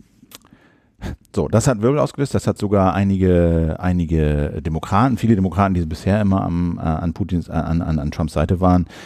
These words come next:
äh, so, ne, so Aussagen gefordert, das war falsch, ein Riesenfehler, et cetera, et cetera. Und ich glaube, weil es eben sogar auf Fox News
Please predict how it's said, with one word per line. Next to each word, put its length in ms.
äh, 120
so, 240
ne, 320
so 120
Aussagen 340
gefordert, 280
das 60
war 60
falsch, 320
ein 120
Riesenfehler, 720
et 100
cetera, 260
et 100
cetera. 380
Und 320
ich 140
glaube, 600
weil 200
es 120
eben 260
sogar 420
auf 100
Fox 320
News 400